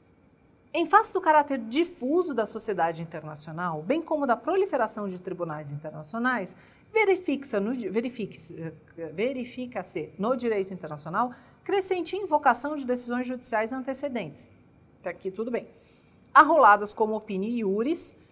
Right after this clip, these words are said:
é, também é. Não, você não precisa dizer que não é opini iuris, seria uma opinião de direito, ainda que não previstas no estatuto, né?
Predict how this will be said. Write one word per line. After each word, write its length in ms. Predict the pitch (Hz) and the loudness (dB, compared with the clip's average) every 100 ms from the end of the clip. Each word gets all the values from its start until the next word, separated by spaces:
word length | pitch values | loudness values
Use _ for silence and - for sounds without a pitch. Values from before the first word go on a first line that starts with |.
| _ _ _ _ - - | _ _ _ _ -20 -4
é, 140 | - 277 | 4 4
também 480 | 285 339 320 311 240 | 6 6 4 0 -2
é. 200 | 160 147 | -2 -6
Não, 240 | 196 208 196 | -8 -6 -6
você 140 | 220 | -8
não 80 | 214 | -10
precisa 420 | 214 208 233 214 | -12 -10 -8 -6
dizer 160 | 190 190 | -6 -4
que 100 | 196 | -4
não 180 | 196 | -4
é 100 | 185 | -2
opini 360 | 170 170 180 175 | -4 -4 -6 -6
iuris, 360 | 165 165 165 147 | -4 -6 -6 -12
seria 240 | 160 180 | -16 -16
uma 360 | 190 - 170 170 | -16 -16 -12 -14
opinião 420 | - 175 170 190 | -10 -8 -6 -6
de 160 | 170 | -8
direito, 400 | 165 170 165 165 | -6 -4 -4 -4
ainda 220 | 220 247 269 | -4 0 -2
que 120 | 269 | 0
não 160 | 262 | -4
previstas 600 | 285 262 233 226 240 233 208 | 0 0 0 -4 -2 -2 -2
no 60 | |
estatuto, 640 | 202 - 196 - 143 - 139 | -4 -4 -4 -4 -18 -16 -12
né? 180 | 175 | -10